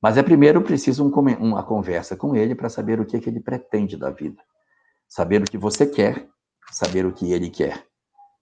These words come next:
Se seus filhos forem adultos e você tiver propensa a tomar uma decisão de interromper a relação,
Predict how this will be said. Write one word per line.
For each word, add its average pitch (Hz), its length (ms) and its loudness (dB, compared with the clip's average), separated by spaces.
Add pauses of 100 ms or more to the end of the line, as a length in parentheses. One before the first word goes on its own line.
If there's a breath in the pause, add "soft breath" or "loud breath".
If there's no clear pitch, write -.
(340)
Se - 140 -8
seus 120 220 2
filhos 110 240 2
forem 113 260 4
adultos 120 800 0 (340)
e 98 60 -6
você 98 200 -4
tiver 98 260 -2
propensa 120 760 2
a - 20 0
tomar 101 340 0
uma 101 140 0
decisão 95 420 -4
de 95 80 -4
interromper 95 560 -2
a 87 40 -6
relação, 98 600 -2